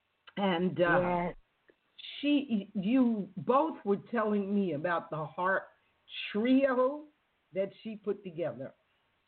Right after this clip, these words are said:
Speaker 1: So tell me
Speaker 2: Yes.
Speaker 1: about that.
Speaker 2: A trio that, that Radha was so gracious to put together. We were doing a tribute to Alice Coltrane, I wanna say two thousand ten. And she brought myself, Brandy Younger, who has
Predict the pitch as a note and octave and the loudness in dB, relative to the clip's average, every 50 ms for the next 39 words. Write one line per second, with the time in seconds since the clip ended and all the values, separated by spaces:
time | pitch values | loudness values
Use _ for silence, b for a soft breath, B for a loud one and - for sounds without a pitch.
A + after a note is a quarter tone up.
0 | _ _ - G#3 F#3+ E3+ E3 E3+ D#3+ B2+ - - _ _ - A3+ A#3 A#3 A#3 G#3 | _ _ 2 4 4 4 4 2 0 -2 -6 -14 _ _ -2 0 4 4 4 4
1 | F3 F3 F3+ F3+ - - E3+ D#3+ - - - _ _ - - - - - C#4 C4+ | 4 2 0 0 -2 -2 -4 -4 -4 -6 -12 _ _ -18 -18 -18 -16 -12 -8 -4
2 | C4+ B3+ A#3+ A#3 G3 F#3 A3 G3 F3+ - _ _ _ _ _ G3+ F#3+ F#3 F3 E3 | -4 -2 -4 -4 -6 -6 -6 -6 -6 -8 _ _ _ _ _ -6 -6 -6 -6 -10
3 | - _ _ _ _ _ _ _ _ _ - E3+ G3+ G#3+ A3 A3+ A3 F#3+ F3 F3 | -14 _ _ _ _ _ _ _ _ _ -12 -8 -4 -4 -4 -4 -4 -6 -6 -8
4 | E3 - - _ A3 G3+ G3 - - F#3 G3+ A3 A3+ - - G3+ - - F#3 - | -10 -10 -8 _ -8 -8 -8 -8 -6 -4 -4 -4 -4 -6 -10 -12 -10 -12 -14 -4
5 | - A#3 G#3 - F#3+ E3 D#3+ G3 F#3 F3+ E3+ F3 E3 G#3 A3+ A3 G#3+ A3 F3+ A3 | -4 -4 -4 -4 -8 -4 0 2 2 2 2 0 -2 0 0 2 0 0 2 2
6 | A3 G#3+ G#3 F#3+ E3+ E3 - - - - C4 A#3 - F3 E3 E3 E3 - _ - | 0 0 0 0 -2 -4 -4 -4 2 2 2 2 2 -2 -4 -4 -6 -8 _ -20
7 | - _ _ _ _ _ _ _ _ _ _ - - - B3 A3 G#3+ G3+ G3 G3 | -20 _ _ _ _ _ _ _ _ _ _ -16 -4 0 2 4 4 4 2 0
8 | - - E3+ F#3 G3+ G#3 G#3 G#3 - - - A3 G3+ G3+ G#3 - - G#3+ F#3 F3 | 0 2 4 4 4 4 2 -2 -4 -2 0 0 0 0 -2 -4 -8 -8 -8 -8
9 | F3 - - F3+ F#3+ G#3 A3+ A3+ A#3 A3+ - A3 G3 G3 - - A3+ G#3+ - G#3+ | -10 -6 -4 -2 -2 0 0 -2 -2 0 0 0 0 0 -6 -8 -8 -4 0 0
10 | F#3+ F#3 F#3 F#3 F#3 - E3 D3+ D3 - - - G3 D#3+ C#3 C#3 B2+ A#2 A2+ - | 2 2 2 2 0 -4 -8 -10 -10 -12 -10 -8 -8 -8 -8 -10 -12 -14 -16 -18
11 | _ _ _ _ _ _ _ _ _ _ _ _ _ _ _ _ _ _ _ _ | _ _ _ _ _ _ _ _ _ _ _ _ _ _ _ _ _ _ _ _
12 | _ B B B B B B F#3 F3+ F3 - A#3+ A3 A3 A3 A3 G#3 - F#3 F3+ | _ B B B B B B -2 -2 0 2 0 2 2 2 2 2 2 2 0
13 | E3+ F3 F3 _ - F3+ F3 F3 - F3 E3+ F3+ G#3 G#3 G#3+ G#3+ G#3 G3+ F#3+ G3 | 0 0 -4 _ -4 -2 -2 -2 -4 -8 -8 -6 -6 -4 -4 -6 -8 -8 -8 -8
14 | G3+ G#3 G#3+ G#3+ - F#3+ F#3 F3+ G#3 F#3+ F3 D#3 | -8 -10 -12 -12 -10 -12 -10 -10 -8 -8 -8 -10